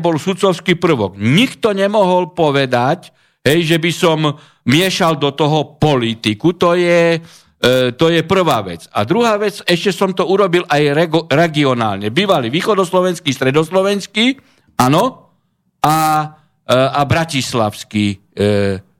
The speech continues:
kraj. A takisto, e, pokiaľ som bol kontaktovaný o, o odborné rady, tak som, e, tiež presadzoval,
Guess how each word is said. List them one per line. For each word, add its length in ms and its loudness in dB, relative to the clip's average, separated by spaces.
kraj. 460 -2
A 100 0
takisto, 760 -2
e, 360 2
pokiaľ 400 0
som 240 0
bol 320 0
kontaktovaný 880 -2
o, 120 -2
o 240 -2
odborné 600 0
rady, 440 0
tak 200 -2
som, 240 0
e, 120 -4
tiež 280 0
presadzoval, 800 0